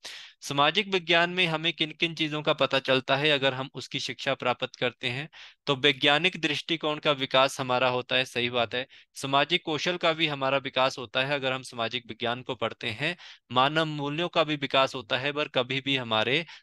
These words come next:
धार्मिक मूल्यों का विकास नहीं होता है। सामाजिक विज्ञान को पढ़ते हुए हम स्पेशल किसी एक सब्जेक्ट में एक धार्म-, धार्मिक अवस्था को नहीं पढ़ते हैं, हमारे धार्मिक मूल्यों का किसी तरह से इसका कोई लेना देना नहीं है। ठीक है, राइट आंसर सी आएगा, बिल्कुल सही है।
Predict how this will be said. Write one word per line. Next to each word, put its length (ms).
धार्मिक 420
मूल्यों 340
का 120
विकास 500
नहीं 380
होता 320
है। 180
सामाजिक 460
विज्ञान 380
को 140
पढ़ते 360
हुए 220
हम 180
स्पेशल 400
किसी 420
एक 200
सब्जेक्ट 440
में 200
एक 200
धार्म-, 420
धार्मिक 360
अवस्था 380
को 120
नहीं 260
पढ़ते 320
हैं, 240
हमारे 280
धार्मिक 380
मूल्यों 280
का 80
किसी 340
तरह 260
से 120
इसका 360
कोई 200
लेना 320
देना 240
नहीं 360
है। 80
ठीक 160
है, 100
राइट 220
आंसर 240
सी 240
आएगा, 320
बिल्कुल 320
सही 320
है। 140